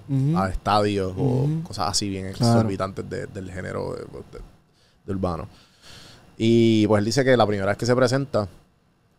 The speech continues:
Speaker 2: él toca.
Speaker 1: Ujú.
Speaker 2: Y que yo le pregunto, "Mano, ¿y, y los nervios?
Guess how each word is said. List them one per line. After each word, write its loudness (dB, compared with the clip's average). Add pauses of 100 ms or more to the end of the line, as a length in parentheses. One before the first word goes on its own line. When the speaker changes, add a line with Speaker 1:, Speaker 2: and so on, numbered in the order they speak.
(120)
Speaker 2:
él -10
toca. 4 (260)
Speaker 1:
Ujú. -4 (1300)
Speaker 2:
Y -2
que 2
yo 2
le 2
pregunto, -2
"Mano, -4
¿y, -4
y -8
los -4
nervios? -4